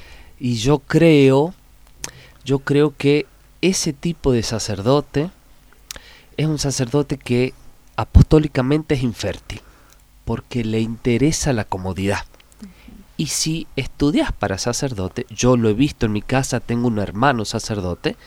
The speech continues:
si estudias para sacerdote, dedicas la vida y dejas de lado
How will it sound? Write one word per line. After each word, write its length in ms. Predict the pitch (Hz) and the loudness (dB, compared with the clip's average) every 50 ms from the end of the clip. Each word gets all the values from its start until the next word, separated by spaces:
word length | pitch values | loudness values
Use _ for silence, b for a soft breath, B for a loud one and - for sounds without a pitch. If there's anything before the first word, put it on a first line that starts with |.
| b b b b b b b b b b b | b b b b b b b b b b b
si 220 | b - - 143 139 | b -6 -4 -4 -4
estudias 440 | 135 - - 139 143 196 277 240 | -4 -2 -2 -2 0 0 -2 -2
para 220 | - - 127 113 110 | -2 -4 -4 -4 -4
sacerdote, 800 | - - 127 - - 131 127 110 101 95 92 - - 156 185 b b b b b b - | -4 -6 -6 -6 -8 -8 -8 -8 -8 -8 -8 -6 -8 -8 -8 b b b b b b -6
dedicas 400 | 135 127 139 143 - - 202 180 | -4 -4 -4 -4 -4 -4 -4 -4
la 140 | 165 147 139 | -4 -4 -4
vida 360 | 143 196 226 196 180 170 - - - - | -2 -2 -2 -2 -2 -4 -4 -6 -6 -4
y 100 | 151 139 | 0 2
dejas 480 | 131 135 120 - - - 180 190 - - 135 110 | 4 4 4 2 0 -2 -2 -2 -2 -6 -10 -4
de 180 | - 110 107 101 | 0 0 2 2
lado 520 | 110 120 139 131 123 120 120 139 175 196 | 2 2 2 2 2 0 0 0 -2 -2